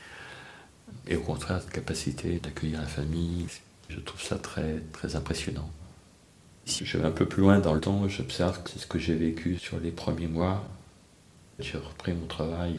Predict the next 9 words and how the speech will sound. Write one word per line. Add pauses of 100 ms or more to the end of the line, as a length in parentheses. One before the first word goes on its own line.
guère
plus
de
deux
semaines
après, (1080)
et
avec (180)
énormément,